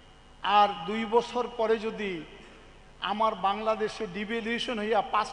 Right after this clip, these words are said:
টাকা, দশ টাকা বেড়ে যায়, আমরা সর্বশান্ত হয়ে যাব। এই ভয়ে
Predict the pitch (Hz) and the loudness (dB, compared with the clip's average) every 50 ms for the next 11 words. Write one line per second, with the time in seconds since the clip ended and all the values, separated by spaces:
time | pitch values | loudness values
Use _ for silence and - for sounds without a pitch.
0 | - - 240 220 226 220 202 226 220 214 - 233 233 226 226 196 214 214 233 214 | -6 -6 -4 -2 -2 -2 -2 -2 -4 -4 -6 -6 -6 -6 -2 0 0 0 0 0
1 | 202 220 202 180 165 - - - - - - - - - - - - - 190 190 | 2 2 2 2 0 -4 -10 -14 -16 -18 -18 -20 -20 -20 -16 -12 -8 -6 -6 -6
2 | 190 196 190 180 - 196 190 180 185 175 185 175 - - 175 170 - - 170 123 | -4 -4 -6 -4 -4 -4 -4 -4 -4 -6 -8 -8 -8 -10 -10 -10 -10 -10 -10 -10
3 | 165 160 143 165 156 151 160 - - - 226 285 330 349 330 320 - 262 294 294 | -10 -10 -10 -12 -12 -10 -12 -12 -8 -4 0 0 2 2 0 0 2 4 4 4
4 | 277 214 | 4 2